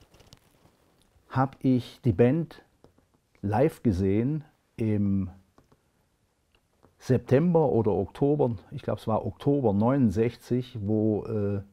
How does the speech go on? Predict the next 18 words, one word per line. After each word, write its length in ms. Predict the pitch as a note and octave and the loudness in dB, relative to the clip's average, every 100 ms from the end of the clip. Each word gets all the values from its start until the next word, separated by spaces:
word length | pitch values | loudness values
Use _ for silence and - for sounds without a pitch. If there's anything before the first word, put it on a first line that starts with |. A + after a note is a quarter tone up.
| _ _ - | _ _ -6
Child 340 | A#2+ A#2 A#2 | 0 4 4
in 140 | A2+ G#2 | 2 -2
Time 400 | G#2 G#2+ C3 - _ _ _ _ | -2 -4 -4 -8 _ _ _ _
einst 380 | - A2 G#2 - _ _ _ _ - - - - | -8 -6 -6 -10 _ _ _ _ -20 -20 -18 -4
möglicherweise 640 | B2+ F3 F#3 D#3+ D3+ D3+ | 0 2 2 2 0 0
das 160 | C3+ B2+ | -2 0
erste 340 | D#3+ F3 - | 0 -2 -2
Mal 300 | C3+ B2 C3 | -2 0 -2
in 100 | B2+ | -2
Deutschland 600 | A#2+ A#2 A2 A#2 A#2 A#2+ - | 0 -2 -2 -4 -4 -6 -12
live 340 | - F#2+ G2 - | -6 -4 -4 -10
gespielt 460 | G2+ - F#2+ F#2 | -14 -10 -10 -10
wurde. 260 | - F#2+ F#2+ - _ _ _ _ _ _ _ - _ _ _ _ - | -12 -10 -12 -16 _ _ _ _ _ _ _ -20 _ _ _ _ -4
Das 160 | G#2+ | 2
war 140 | C3+ B2 | 6 8
hochinteressant 760 | F3 F3+ C#3 C3+ - C3+ F3+ | 8 6 4 4 4 4 4
damals. 600 | D#3+ E3+ F3+ A#3 - - B2 - _ _ _ _ - _ _ _ _ _ | 2 4 2 0 -4 -16 -18 -20 _ _ _ _ -20 _ _ _ _ _
Essener 720 | D3+ E3+ - D3+ C#3+ C#3 B2+ | 2 2 4 4 6 4 0